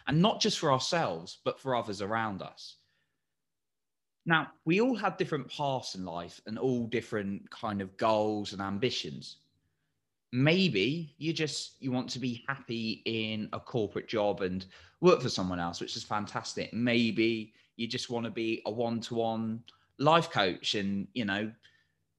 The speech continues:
not do group coaching or massive programs or seminars in the future. Now, I wanna do all those massive things <laughs> 'cause I'm very ambitious. And that's absolutely fine. We all have different paths. Maybe you just wanna be a, maybe you wanna be a writer.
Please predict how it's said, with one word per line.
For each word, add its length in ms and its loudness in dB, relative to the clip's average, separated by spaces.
not 300 4
do 160 4
group 260 -2
coaching 460 -4
or 220 -4
massive 440 -2
programs 640 0
or 120 -10
seminars 800 -8
in 80 -10
the 60 -10
future. 560 -10
Now, 260 -4
I 120 4
wanna 220 -2
do 160 -2
all 80 -2
those 200 -4
massive 300 -8
things 400 -6
<laughs> 0 -
'cause 220 2
I'm 180 4
very 220 4
ambitious. 720 0
And 140 6
that's 180 2
absolutely 300 0
fine. 300 -2
We 120 0
all 120 2
have 200 -12
different 320 -10
paths. 460 -6
Maybe 320 4
you 80 0
just 180 -6
wanna 140 -4
be 120 -2
a, 100 -2
maybe 300 -4
you 320 -4
wanna 240 -4
be 400 -2
a 60 -4
writer. 480 -4